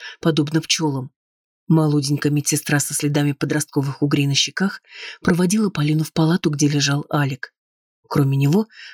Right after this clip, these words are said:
там были ещё два пациента. Один мальчик лежал, закутавшись с головой в простыню,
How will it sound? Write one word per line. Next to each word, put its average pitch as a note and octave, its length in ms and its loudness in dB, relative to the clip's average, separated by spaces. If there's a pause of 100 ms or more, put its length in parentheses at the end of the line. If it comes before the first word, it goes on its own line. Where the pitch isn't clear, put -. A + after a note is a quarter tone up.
там G3+ 180 4
были F3 160 4
ещё F3 280 0
два C#3 180 -2
пациента. C#3+ 640 -2 (460)
Один D3+ 280 0
мальчик C3+ 380 -2
лежал, C#3+ 300 2
закутавшись B2+ 760 -4
с D3+ 140 2
головой D3 280 2
в C3+ 80 -8
простыню, F#3 520 2